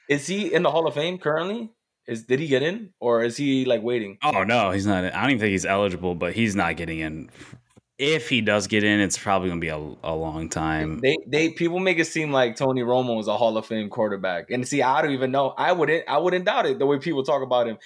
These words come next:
Speaker 1: and I know he wasn't that great.
Speaker 2: Cowboy fans
Speaker 1: And,
Speaker 2: thinks he's
Speaker 1: and I
Speaker 2: <laughs>
Speaker 1: know,
Speaker 2: Cowboy
Speaker 1: and I know
Speaker 2: fans
Speaker 1: he
Speaker 2: thinks
Speaker 1: hasn't
Speaker 2: he's a
Speaker 1: listen, I know he hasn't accomplished really almost anything. No disrespect to him. I'm just saying, like, in terms of accolades,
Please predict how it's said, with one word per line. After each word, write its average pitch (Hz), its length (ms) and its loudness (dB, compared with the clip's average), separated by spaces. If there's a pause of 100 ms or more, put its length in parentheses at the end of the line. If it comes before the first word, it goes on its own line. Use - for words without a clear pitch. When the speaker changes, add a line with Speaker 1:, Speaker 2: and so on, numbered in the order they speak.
(160)
Speaker 1:
and 143 140 2
I 202 80 2
know 151 220 0
he 170 120 -2
wasn't 170 380 -2
that 180 220 2
great. 170 360 -2
Speaker 2:
Cowboy 139 540 2
fans 107 380 2
Speaker 1:
And, 101 160 2
Speaker 2:
thinks 104 520 0
he's 190 260 2
Speaker 1:
and 170 180 0
I 226 120 2
Speaker 2:
<laughs> 180 40 -6
Speaker 1:
know, 190 160 0 (200)
Speaker 2:
Cowboy 214 120 0
Speaker 1:
and 170 100 2
I 170 100 2
know 170 140 0
Speaker 2:
fans 120 260 0
Speaker 1:
he 95 60 -4
Speaker 2:
thinks 110 240 2
Speaker 1:
hasn't 190 100 2
Speaker 2:
he's 107 160 0
a - 240 -2 (140)
Speaker 1:
listen, 156 280 -4 (260)
I 147 100 0
know 196 160 0
he 208 80 -2
hasn't 185 220 0
accomplished 156 520 -2 (100)
really 139 360 -2
almost 135 280 -2
anything. 139 340 0
No 160 80 4
disrespect 160 460 0
to 117 60 -4
him. 101 240 -8
I'm 127 120 -4
just 123 180 -4
saying, 135 240 0
like, 101 240 -2
in 117 80 -10
terms 113 240 -6
of 104 80 -6
accolades, 104 440 -4